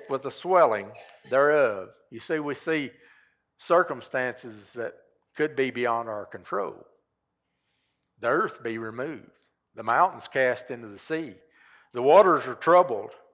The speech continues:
and the ro-, roil about, the mountains shake. That's, that's beyond our control. But God is our refuge, and he's a very present help.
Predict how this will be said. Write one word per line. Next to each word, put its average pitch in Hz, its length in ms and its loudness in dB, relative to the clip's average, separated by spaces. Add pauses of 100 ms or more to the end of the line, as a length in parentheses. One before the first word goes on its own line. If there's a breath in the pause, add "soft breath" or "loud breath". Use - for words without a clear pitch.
and 107 100 -16
the 110 80 -8
ro-, 127 520 -2 (180)
roil 143 400 2
about, 139 420 4 (420 soft breath)
the 120 100 -6
mountains 180 380 6
shake. 165 420 -2 (1500)
That's, 151 320 -2 (160)
that's - 200 -4
beyond 156 400 0
our 135 140 0
control. 139 540 -8 (1800)
But 131 180 -8
God 170 340 6
is 135 160 -2
our 123 160 -2
refuge, 110 720 -8 (400)
and 113 100 -16
he's 113 140 -14
a 113 60 -12
very 131 300 -4
present 131 600 -6
help. 123 440 -6